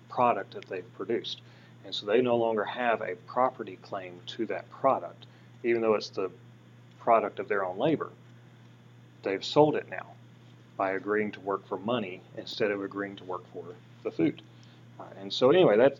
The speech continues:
that's all the, the property, the th-, labor theory of property. And it fits very well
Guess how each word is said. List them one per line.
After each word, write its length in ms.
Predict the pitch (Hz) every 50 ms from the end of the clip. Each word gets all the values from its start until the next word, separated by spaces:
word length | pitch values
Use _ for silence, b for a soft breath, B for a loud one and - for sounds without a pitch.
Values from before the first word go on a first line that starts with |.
| - -
that's 200 | 127 127 - -
all 160 | 147 143 139
the, 240 | 123 117 110 110 110 113
the 60 | 123
property, 580 | 113 - - 127 120 120 117 - 113 107 98 95 - - - -
the 80 | - -
th-, 240 | - - - - - - - - - - -
labor 360 | 120 120 131 147 151 139 127
theory 380 | 104 - - 127 123 117 110 -
of 160 | - 95 -
property. 480 | - - 127 117 110 - - 87 87 - - - - - - - - - - - - - - - - - - - - - - - -
And 120 | 139 127
it 140 | 120 - -
fits 220 | - 175 175 -
very 360 | - 117 117 135 147 156 151
well 420 | 143 123 123 131 117 95 92 107